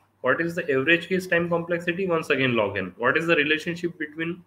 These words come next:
W n and A of n? That is same. Okay. See one more example. Uh, in case of quick sort, what is the worst case running time of quick sort? Worst case running time of quick sort is n square.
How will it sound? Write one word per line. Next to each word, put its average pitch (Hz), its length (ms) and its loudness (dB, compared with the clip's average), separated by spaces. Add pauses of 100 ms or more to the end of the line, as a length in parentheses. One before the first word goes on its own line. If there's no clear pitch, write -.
W 147 340 0
n 160 180 2
and 160 140 -4
A 135 160 2
of 143 180 0
n? 151 120 -4 (380)
That 170 180 -4
is 214 140 -4
same. 135 340 0 (360)
Okay. 135 240 -10 (420)
See 180 200 -6
one 170 180 2
more 175 160 2
example. 170 560 0 (840)
Uh, 143 200 2
in 151 180 -2
case 170 160 0
of 175 200 -2
quick 185 200 0
sort, 101 400 -2 (400)
what 139 180 0
is 175 100 -2
the 175 120 -4
worst 139 340 -2
case 185 220 -6 (240)
running 156 320 2
time 165 180 2
of 165 200 -6
quick 165 200 -4
sort? 165 420 -4 (320)
Worst 147 380 -6
case 170 320 0
running 143 360 -4
time 139 220 -2
of 143 200 -6
quick 123 220 -6
sort 127 280 -2
is 147 200 -6
n 147 180 2
square. 120 380 -2